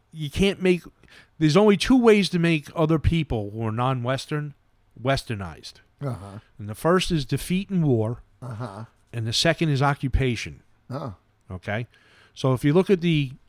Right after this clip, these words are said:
Speaker 1: two best examples of non-Western countries that became democracies, you have India
Speaker 2: Uh-huh.
Speaker 1: and you have Japan.
Speaker 2: Yeah.
Speaker 1: Okay?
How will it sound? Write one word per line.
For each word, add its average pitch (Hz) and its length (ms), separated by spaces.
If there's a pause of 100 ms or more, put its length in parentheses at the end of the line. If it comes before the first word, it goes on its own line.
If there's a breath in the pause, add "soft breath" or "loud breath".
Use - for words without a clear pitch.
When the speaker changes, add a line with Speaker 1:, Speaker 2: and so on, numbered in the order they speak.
(180)
Speaker 1:
two 165 300 (180)
best 160 260
examples 139 640
of 104 160
non-Western 131 680
countries 123 480
that 104 140
became 117 400
democracies, 101 800
you 90 100
have 87 140
India 123 460 (180)
Speaker 2:
Uh-huh. 113 440
Speaker 1:
and 92 120
you 95 80
have 110 180
Japan. 107 560 (180)
Speaker 2:
Yeah. 104 220 (680 soft breath)
Speaker 1:
Okay? 95 380